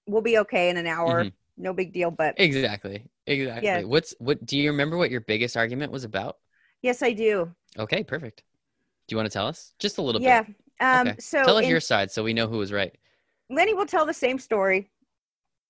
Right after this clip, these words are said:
Speaker 1: It was one year, it was early in the relation-, it was probably, like, two thousand and twelve, and Lenny was
Speaker 2: Mm.
Speaker 1: on Sirius at the time, and he had some callers that would call in every week from Long Island.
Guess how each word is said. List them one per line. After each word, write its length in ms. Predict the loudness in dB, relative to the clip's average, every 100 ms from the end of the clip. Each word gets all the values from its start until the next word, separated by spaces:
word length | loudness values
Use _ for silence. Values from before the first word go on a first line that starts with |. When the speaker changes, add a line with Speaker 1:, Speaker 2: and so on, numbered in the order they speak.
| _ _ _
Speaker 1:
It 140 | 0
was 260 | 4 2 2
one 300 | 0 2 2
year, 380 | 4 4 4 4
it 100 | 4
was 220 | 4 2 0
early 400 | 0 2 4 2
in 100 | 0
the 80 | -2
relation-, 440 | 0 0 -2 -4
it 100 | 0
was 160 | 0 2
probably, 380 | 0 4 4
like, 220 | 4 2 -2
two 200 | -10 0
thousand 440 | 4 4 2 0
and 300 | 0 -2 -6
twelve, 520 | -8 2 4 4 2 0
and 160 | 0
Lenny 200 | 2 0
was 160 | 0 0
Speaker 2:
Mm. 60 | -2
Speaker 1:
on 100 | -2
Sirius 420 | 0 2 2 0
at 100 | -4
the 80 | -4
time, 300 | 0 0 0
and 80 |
he 100 | -2
had 140 | 0 -2
some 160 | -4
callers 560 | -8 -2 0 0 -2 -6 _ -20 -20 _
that 100 | 0
would 140 | 2 0
call 260 | 2 4
in 100 | 4
every 240 | 2 0 0
week 260 | -2 -2
from 180 | -6 -2
Long 200 | -2 2
Island. 420 | 2 2 -2 -6